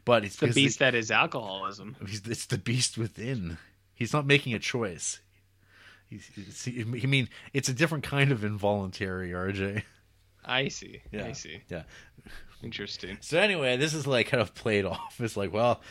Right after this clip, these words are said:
Speaker 1: that's just what he has to deal with, and, uh, people are gonna have to, have to learn to deal with me. Which my note here is like, what an odd film. <laughs> It's like, what, this is a, this is a hell of an approach here, Emile Zola.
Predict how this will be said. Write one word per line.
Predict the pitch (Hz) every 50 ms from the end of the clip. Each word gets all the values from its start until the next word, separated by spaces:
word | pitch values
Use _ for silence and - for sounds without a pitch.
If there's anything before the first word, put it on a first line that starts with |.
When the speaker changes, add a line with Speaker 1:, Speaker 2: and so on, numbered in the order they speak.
| - - -
Speaker 1:
that's | - 123 131 - -
just | - 131 127 127 -
what | 127 120 113
he | 110 123 131
has | 135 113 90
to | 120 120
deal | 110 117 139 156 139
with, | 101 95 - - - - - -
and, | 104 107 101 98 95 95 92
uh, | 95 92 95 95 92 - - - - - - _ _ _ _ - - - _ -
people | - 127 131 127 131
are | 123
gonna | 120 113
have | 117 - - 104
to, | 95 101
have | 107 107 -
to | - 98
learn | 90 95 107 113 120 117
to | 101
deal | 92 95 107 110
with | 101 95 87
me. | 95 95 101 120 131 120 101 104 95 - - _ _ _ _ _ _ _ _ _ - - - - - - - - - - - - -
Which | 170 - 185
my | 214 233
note | 233 190 180 180 -
here | 185 170
is | 151 135
like, | 143 131 107 - - - _ -
what | - 95 117 165 208 302
an | 240 170 - - _ -
odd | - 110 127 143 151 143
film. | - - - 147 143 127 120 123 - - - - - -
<laughs> | - - - - - - -
It's | - -
like, | 233 208 190 - - 214 196 170 -
what, | - 151 165 143 135
this | 143 160 214
is | 185 160 139
a, | 123 120
this | 113 - 123 127 147 139
is | 131 113 107
a | 117 117 113 117 110
hell | - - 143 160
of | 151 131
an | 131 123
approach | 104 - - 127 147 170 165 -
here, | - 110 101 92
Emile | 101 107 110 104 107 110 107 101
Zola. | 98 92 90 90 92 104 107 113 117 120 127 131